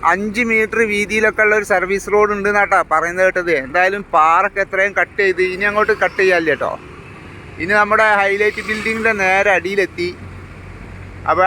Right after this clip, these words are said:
അവിടെ ഒന്നും എനിക്ക് ഒരു അഞ്ച് മീറ്ററിൻ്റെ വീതി കാണുന്നില്ല കേട്ടോ. ആ ഭാഗത്തൊന്നും എന്താ പാടെന്നുള്ളത് മനസ്സിലാകുന്നില്ല.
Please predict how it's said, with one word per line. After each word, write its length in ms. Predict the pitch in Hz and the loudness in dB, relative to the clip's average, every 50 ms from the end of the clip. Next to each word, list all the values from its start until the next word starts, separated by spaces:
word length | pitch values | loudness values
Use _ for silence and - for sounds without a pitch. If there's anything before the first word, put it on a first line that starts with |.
| 190 180 | 4 4
അവിടെ 160 | 185 202 226 226 | 4 2 2 0
ഒന്നും 140 | 226 233 226 | 0 -2 -4
എനിക്ക് 240 | 220 - 226 233 233 233 233 226 226 | -2 0 2 4 4 6 4 4 2
ഒരു 120 | 214 226 220 208 196 | 2 2 2 2 2
അഞ്ച് 220 | 196 202 190 214 220 214 | 2 0 -4 -8 -6 -4
മീറ്ററിൻ്റെ 340 | 214 214 208 - 208 220 214 196 190 | -4 -4 -4 -2 -2 -2 -2 -2 -4
വീതി 340 | 190 196 202 202 185 220 214 190 - 190 | -6 -6 -6 -4 -4 -4 -6 -2 0 2
കാണുന്നില്ല 420 | 185 185 196 208 208 196 185 180 | 2 4 2 2 0 -2 -2 0
കേട്ടോ. 120 | 165 165 160 160 | 2 2 4 4
ആ 40 | 170 170 185 | 4 4 4
ഭാഗത്തൊന്നും 500 | 175 175 175 180 - 185 180 185 185 202 202 - - - - - - - - - - - 147 | 4 2 2 0 -2 -6 -6 -6 -6 -8 -8 -10 -14 -18 -20 -20 -20 -20 -18 -14 -10 -6 -6
എന്താ 200 | 160 170 185 196 202 - 185 | -2 0 2 2 2 2 2
പാടെന്നുള്ളത് 580 | 170 170 180 185 190 190 185 185 185 180 185 190 190 - - - - - - - - - - - 156 | 2 4 2 2 0 -2 -2 0 0 2 0 0 -2 -4 -8 -14 -16 -16 -16 -16 -14 -14 -4 0 0
മനസ്സിലാകുന്നില്ല. 680 | 160 170 170 - - 196 208 185 175 170 165 160 160 | 0 0 0 -4 -2 0 2 2 2 0 0 0 2